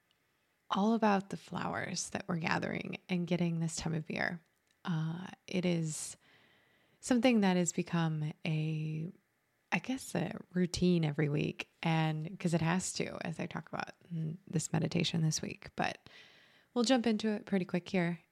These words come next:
and everything. But I hope that this weekend finds you peaceful and that you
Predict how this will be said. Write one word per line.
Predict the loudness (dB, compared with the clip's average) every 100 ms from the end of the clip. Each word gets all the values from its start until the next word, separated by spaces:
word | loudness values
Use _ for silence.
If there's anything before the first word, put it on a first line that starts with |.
| -4
and | 0 0 0 -2 -4 -6 -10 -16 -8
everything. | -6 -6 -6 -4 -4 -4
But | -2 -2 -2 -10 -12 _ _ _ _ _ _ _ _ _ -4
I | -2
hope | -2 -4 -6 -12 -18 -6
that | -4 -2
this | -4 -2
weekend | -2 -2
finds | 0 -2 -2
you |
peaceful | -2 -4 -4 -6 -6 -10 -6
and | -4 -2 -4 -6
that | -10
you | -12 -4 0 0 -2 -4